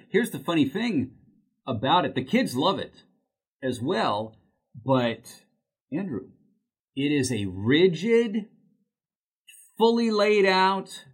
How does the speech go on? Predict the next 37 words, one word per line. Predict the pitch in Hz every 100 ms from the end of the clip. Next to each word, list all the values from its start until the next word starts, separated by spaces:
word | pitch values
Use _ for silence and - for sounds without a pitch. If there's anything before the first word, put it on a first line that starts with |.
| _ -
no | 135 185 208
exceptions, | 190 - 190 180 - 180 175 170 165 - - _ _ _
and | 156
it's | 143
the | 135
best. | 117 240 196 131
I | 131
mean, | 113 107 - -
you, | 127 127
you've | 131 120
got | 104 110
Mozart, | 190 196 - 87 -
you | 117
have | 131 110
Bach | 180 196 - - -
in | 117 104 101
there, | 95 90
you, | 90 113 120 110
you, | 113 123 110
you've | 117 117
got | 120 120
Schubert, | - 233 277 135 87 -
you | 131 143
have | 131 127
all, | - 147 143 135 -
all | 131 117
the | 101
greats, | 147 214 175 - - _ _ _ _ -
but | 117 139 135 131 - _ _ _ _ -
it | 156 160
is, | 160 143 131 -
it's, | 175 -
it's | 180 -
one | 127 175
of | 220
the | 160
most | 151 135 -